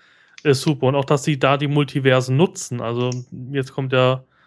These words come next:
ähm, The Flash in Supergirl vor und Arrow und Flash sind sowieso schon immer zusammen gewesen. Ähm,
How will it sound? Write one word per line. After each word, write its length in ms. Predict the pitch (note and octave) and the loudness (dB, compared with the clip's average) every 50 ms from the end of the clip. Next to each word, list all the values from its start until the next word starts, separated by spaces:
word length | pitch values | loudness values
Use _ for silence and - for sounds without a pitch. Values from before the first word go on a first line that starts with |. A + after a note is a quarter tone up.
| _ _ _ _ | _ _ _ _
ähm, 160 | - B2+ B2 B2 | -6 -4 0 0
The 80 | C3 | 0
Flash 420 | B2+ - - B2 B2+ D3+ D3+ - - | 0 0 2 2 2 2 0 -2 -6
in 200 | D3 C3+ C3 B2+ | -4 -2 -2 -2
Supergirl 560 | B2+ D#3+ D#3 - F#3+ F#3 F3+ F3 E3+ F3 F3+ | -2 -2 0 2 2 2 4 4 4 4 4
vor 440 | F3 - - E3 E3 F3 F3+ E3+ D3+ | 2 -2 0 2 2 4 4 2 0
und 160 | C#3+ C#3 C3 | -2 -4 -6
Arrow 360 | B2 B2 C#3 C#3+ C#3+ C#3 C3+ | -6 -2 0 0 0 0 0
und 220 | C3+ C3+ C3+ C3+ C3 | -2 -4 -4 -6 -6
Flash 240 | - C#3 C#3 C3+ C3+ | -4 -2 -2 -2 -2
sind 140 | - D3+ | -4 -4
sowieso 320 | C#3 C3+ C3+ C3 C#3 D#3+ F3 | -2 -2 -2 0 2 2 0
schon 160 | - - D3 | 0 0 0
immer 180 | D#3+ E3+ E3+ E3 | 2 2 2 2
zusammen 340 | - D#3+ D3+ D#3 D#3 F3 | 0 0 2 2 2 4
gewesen. 520 | F3 F3 D#3 E3 E3+ F3 D#3+ F#3 F#3+ F#3 _ _ _ _ _ - - _ _ _ _ _ _ - | 2 2 2 2 2 2 2 2 -2 -2 _ _ _ _ _ -20 -20 _ _ _ _ _ _ 0
Ähm, 160 | C3+ B2+ | 0 2